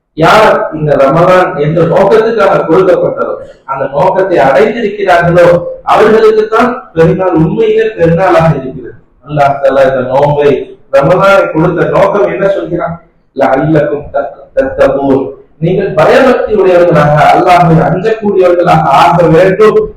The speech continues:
என்பதற்காகத்தான் நோன்பை கடமையாக ஆக்கியிருக்கிறேன் என்பதாக சொல்கிறான். அப்பொழுது நம்மிடத்திலே நோன்புக்கு முன்னால் என்ன நிலைமை இருந்தது, இப்பொழுது நம்முடைய பயபக்தி,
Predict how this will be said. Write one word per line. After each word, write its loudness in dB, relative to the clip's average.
என்பதற்காகத்தான் -2
நோன்பை -2
கடமையாக 0
ஆக்கியிருக்கிறேன் -6
என்பதாக -2
சொல்கிறான். -12
அப்பொழுது 0
நம்மிடத்திலே 2
நோன்புக்கு 0
முன்னால் 0
என்ன -2
நிலைமை 0
இருந்தது, -2
இப்பொழுது 0
நம்முடைய -2
பயபக்தி, -2